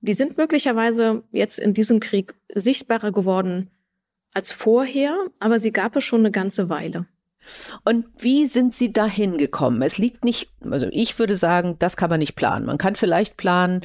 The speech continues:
Speaker 2: Karriere in der Industrie zu machen. Ich hab's auch nicht geplant und bin's trotzdem <laughs> Vorständin geworden. Aber war von Anfang an der Plan, dass Sie sich mit Krisenprävention oder, äh, also ob zivil oder kriegerisch oder Sicherheitspolitik beschäftigen?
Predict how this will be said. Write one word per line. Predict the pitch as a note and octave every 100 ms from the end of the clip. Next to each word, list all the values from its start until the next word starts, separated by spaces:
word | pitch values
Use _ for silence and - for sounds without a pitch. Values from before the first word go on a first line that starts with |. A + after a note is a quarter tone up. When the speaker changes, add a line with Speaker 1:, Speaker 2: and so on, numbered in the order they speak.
| - -
Speaker 2:
Karriere | - D#3+ F3 E3+
in | D3+
der | D#3 D3
Industrie | D3+ D3+ - B3
zu | - A3
machen. | G3 G3 G3+ F#3+ F3+ E3 - _ _ _
Ich | F#3+ -
hab's | D#3
auch | -
nicht | G3+ G#3
geplant | - - F3+ F3+
und | D#3
bin's | D#3 D#3+ - _ _
trotzdem | - F#3+ - F3+
<laughs> |
Vorständin | - G#3 G#3+ F3 E3+ D#3+ D#3+
geworden. | D3+ D3+ D#3 F3+ F#3 - - -
Aber | F#3 F3 - - - - -
war | - D#3+
von | G3+ G#3 F3
Anfang | F#3 A3 A#3
an | F#3+ F#3
der | F3+
Plan, | - D#3 D#3+ F#3 G#3+
dass | F#3+ - - -
Sie | F#3 G3+
sich | - G#3 F#3+ -
mit | F#3 F3 - - - _ - -
Krisenprävention | - A3 A#3 A3+ G3 - F#3+ G3 F#3+ - F#3+ F#3+ G3 G3 E3+
oder, | E3 E3 D#3+ D#3+ E3 -
äh, | D3 C3+ -
also | D3+ -
ob | D3
zivil | - E3 E3 F#3+ G3
oder | D#3+ D#3+
kriegerisch | D#3 G3 F#3+ F3+ F3 E3+
oder | D3+ D#3+
Sicherheitspolitik | D3 F3 G3 G3 G3+ - A3 A3 - A3+
beschäftigen? | A3+ - A3 - A#3+ C#4+